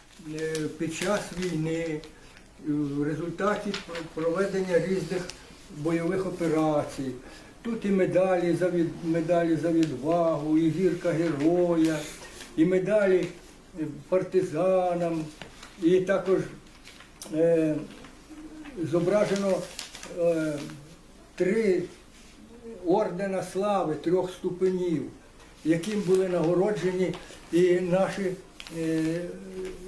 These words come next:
земляки, зокрема, мій двоюрідний брат Риженко Григорій Іванович був удостоєний, е, трьох орденів слави.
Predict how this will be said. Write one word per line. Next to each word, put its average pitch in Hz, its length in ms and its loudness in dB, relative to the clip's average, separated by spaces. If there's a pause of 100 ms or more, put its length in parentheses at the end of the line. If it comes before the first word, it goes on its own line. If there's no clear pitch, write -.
(160)
земляки, 190 720 2
зокрема, 196 600 0 (420)
мій 196 240 4
двоюрідний 175 680 4
брат 160 480 4 (260)
Риженко 147 720 -2 (480)
Григорій 170 420 4
Іванович 156 600 2 (120)
був 151 160 4
удостоєний, 156 840 2 (560)
е, 147 520 0 (760)
трьох 170 480 2 (160)
орденів 160 680 0
слави. 147 480 -2